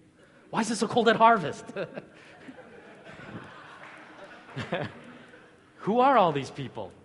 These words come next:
Should the Bears have cut Jordan Palmer? <laughs> I don't know. So, um, all of this is pretty distracting, isn't it? This inner voice. And I want to argue that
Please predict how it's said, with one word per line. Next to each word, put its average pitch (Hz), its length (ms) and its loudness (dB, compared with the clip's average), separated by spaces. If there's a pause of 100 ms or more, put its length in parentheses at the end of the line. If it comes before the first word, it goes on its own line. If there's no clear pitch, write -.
(1900)
Should 185 160 -6
the 160 80 -2
Bears 185 260 2
have 185 140 -6
cut 196 140 -4
Jordan 170 280 -2
Palmer? 180 460 -4 (160)
<laughs> 143 160 -12
I 123 100 -10
don't 120 160 -8
know. 131 320 -12
So, 139 140 -6 (480)
um, 147 340 2 (1000)
all 277 280 2
of 403 80 2
this 370 180 2
is 269 160 -2
pretty 392 380 0
distracting, 226 760 -2
isn't 180 260 -2
it? - 360 -10 (540)
This 180 300 -2
inner 214 260 2
voice. 185 560 -6 (920)
And 294 100 0
I - 20 6
want 392 160 0
to 285 60 2
argue 240 420 0
that - 560 -2